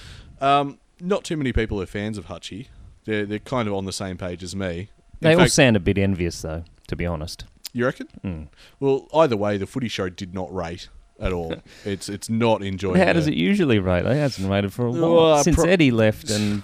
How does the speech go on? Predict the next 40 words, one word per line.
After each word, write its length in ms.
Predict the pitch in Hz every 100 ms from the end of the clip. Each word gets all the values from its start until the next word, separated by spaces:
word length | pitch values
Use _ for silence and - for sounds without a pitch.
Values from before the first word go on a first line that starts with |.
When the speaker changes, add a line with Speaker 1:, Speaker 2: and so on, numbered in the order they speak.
| _
Speaker 2:
Trevor 280 | - 170 151
Marmalade 760 | 147 160 165 160 123 98 92 92
and 260 | 98 92 87
Speaker 1:
Oh, 140 | 92
those 240 | 135 208 135
are 40 |
the, 80 | 104
that's 300 | 185 233 - _
back 220 | 160 147
when 100 | 120
it 100 | 101
was, 380 | 95 90 90 - - - - -
I 60 | 214
know 140 | 160
it 20 |
was 60 | 165
Speaker 2:
Good. 160 | 156 175
Speaker 1:
a, 40 |
I 40 |
know 180 | 214 294
it 40 | 254
was 100 | 143
a 40 |
different 320 | 123 120 98
time. 400 | - 98 110 113 98
It 40 |
was 140 | 113
entertaining. 720 | 190 175 98 - 98 107 85 90 _ _ _ _ -
There 160 | 214 247
are, 120 | 240
Speaker 2:
When 100 | 147
Speaker 1:
there 80 | -
are 40 |
th- 100 | 175
Speaker 2:
Dunstall 340 | 180 - 151 123
shaved 340 | - 143 135
the 100 | 123
head 180 | 127 139
of 80 | 123
Sam. 440 | 131 147 160 127